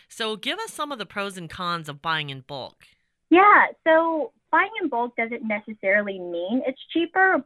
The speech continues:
Speaker 2: but you can get some great deals if you buy in bulk. So I would say always check the unit price. And once you're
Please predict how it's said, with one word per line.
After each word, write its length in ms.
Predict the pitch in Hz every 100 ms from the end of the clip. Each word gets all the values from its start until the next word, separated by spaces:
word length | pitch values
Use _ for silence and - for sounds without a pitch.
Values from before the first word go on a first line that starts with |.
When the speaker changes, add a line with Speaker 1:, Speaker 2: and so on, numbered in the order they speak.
| -
Speaker 2:
but 280 | 320 339 220
you 160 | 233 -
can 280 | 220 208 220
get 160 | 220 -
some 140 | 208
great 340 | - 190 185
deals 300 | - 185 175 190
if 220 | 254 311 240
you 80 |
buy 200 | 220 202
in 120 | 170 202
bulk. 240 | - - - - - -
So 180 | 247 240
I 100 | 247
would 120 | 285 285
say 160 | 269 226
always 380 | 226 240 302 349 - -
check 200 | 220 220 _ 202
the 100 | 196
unit 360 | 180 208 214
price. 360 | - 190 180 262 _ - - -
And 180 | 320 339
once 220 | 415 440 -
you're 240 | 262 277